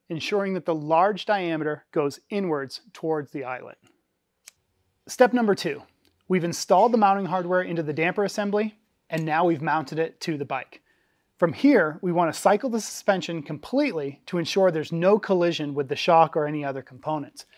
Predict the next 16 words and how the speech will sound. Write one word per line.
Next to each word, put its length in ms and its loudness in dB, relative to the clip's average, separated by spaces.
All 160 8
we're 80 10
gonna 160 6
do 220 8
is 140 4
cycle 320 4
the 40 -10
suspension 520 -2
all 180 4
the 80 6
way 100 6
down, 480 2
all 160 10
the 80 10
way 160 6
up, 260 4